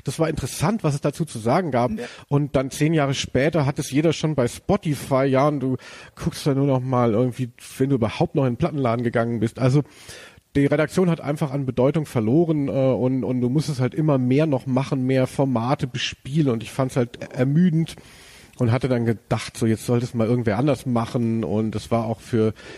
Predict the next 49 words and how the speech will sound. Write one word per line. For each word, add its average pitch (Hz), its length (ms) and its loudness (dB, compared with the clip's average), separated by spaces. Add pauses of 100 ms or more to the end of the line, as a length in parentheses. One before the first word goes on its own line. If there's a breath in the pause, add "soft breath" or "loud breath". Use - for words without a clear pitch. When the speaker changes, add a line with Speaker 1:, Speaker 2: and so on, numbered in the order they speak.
Speaker 1:
mich 147 240 2
und 120 120 0
Intro 135 300 0
sicherlich 117 340 -2
das - 180 -10
Beste. 110 420 -2 (760 loud breath)
Und 127 100 0
dann 117 80 2
hat 147 80 0
aber 123 200 2
eben 131 180 2
mein 113 180 0
Kollege 117 320 0
Fenker 143 360 -2
dann 120 160 0
gesagt, - 320 -6
„Und 175 160 -4
jetzt - 320 -6
machen 226 320 -4
wir 220 120 -4
ein - 60 -20 (100)
eigenes 285 600 2
Magazin.“ 226 1040 2
Speaker 2:
Mhm. 139 320 0
Speaker 1:
Und 147 120 0
ich - 100 -8
so, 165 100 -4 (220)
„Bist - 180 -12
du 214 80 2
bescheuert, 170 1040 -2
ne? 175 420 4
Wir 175 120 0
sind 135 200 -14
gerade 156 480 -4
hier 165 300 -2
raus 165 500 4
und 185 180 -4
so. 190 260 0 (180 loud breath)
Nee, 285 160 2
jetzt - 240 -4
zeigen 208 500 -2
wir 226 120 -2
es - 140 -10
den 170 160 0
Leuten.“ 160 420 -2
Und - 20 -2
dann 143 120 -2
so, 151 120 -4
„Äh.“ 226 380 0